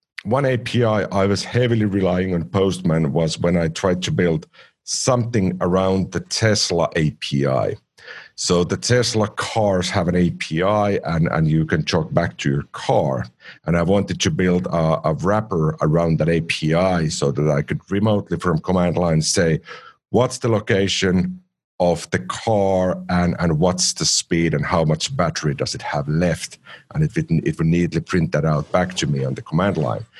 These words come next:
So instead of doing curl and trying to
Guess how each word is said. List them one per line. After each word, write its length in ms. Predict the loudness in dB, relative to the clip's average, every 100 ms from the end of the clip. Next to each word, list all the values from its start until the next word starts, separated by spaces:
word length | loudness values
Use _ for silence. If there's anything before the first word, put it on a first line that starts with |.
| -12 -10
So 160 | -4 0
instead 280 | 0 0 0
of 120 | 0
doing 260 | 2 0 0
curl 560 | -2 0 2 2 0 0
and 200 | 0 0
trying 300 | 0 0 0
to 340 | 0 2 0